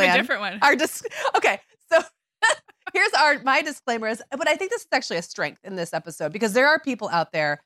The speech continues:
Speaker 1: who are amazing at, like, coupon clipping and budgeting and, like, having, like, really nitty-gritty advice for that. And I think you're gonna find that we're more at the, like, we're gonna give it the old college try end of
Speaker 2: Mm-hmm.
Speaker 1: the spectrum. So we're probably gonna give you ideas you,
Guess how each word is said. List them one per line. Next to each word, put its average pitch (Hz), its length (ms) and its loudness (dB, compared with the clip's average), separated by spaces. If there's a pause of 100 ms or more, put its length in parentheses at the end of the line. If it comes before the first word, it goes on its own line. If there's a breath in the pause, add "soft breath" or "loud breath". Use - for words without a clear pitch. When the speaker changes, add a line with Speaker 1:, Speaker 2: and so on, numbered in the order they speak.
(280)
Speaker 1:
who 254 100 2
are 220 160 6
amazing 190 800 -2
at, 190 180 0
like, 185 180 -4 (120)
coupon 156 580 -2 (340)
clipping 127 520 -8
and 175 380 0
budgeting 156 600 0
and, 156 100 -6
like, 175 180 0
having, 226 320 0
like, 214 140 -8 (160)
really 339 320 -2
nitty-gritty 185 600 0
advice 156 360 -2
for 240 80 -8
that. 262 300 4 (340)
And 226 100 4
I 240 80 4
think 254 240 -6
you're 311 120 -4
gonna 233 200 2
find 190 320 0
that 180 120 -2
we're 214 200 0
more 254 240 2
at 208 160 0
the, 190 80 2
like, 170 400 2 (600)
we're 226 160 -2
gonna 226 200 2
give 196 220 2
it 202 80 4
the 196 100 2
old 170 180 4
college 165 460 0
try 120 480 -2
end 190 160 -2
of 170 60 -2
Speaker 2:
Mm-hmm. - 40 -6
Speaker 1:
the 165 40 -10
spectrum. 156 520 -4 (180)
So 311 160 0
we're 285 120 2
probably 311 400 0
gonna 254 200 -4
give 226 160 -6
you 233 120 -2
ideas 202 380 -2
you, 202 160 -6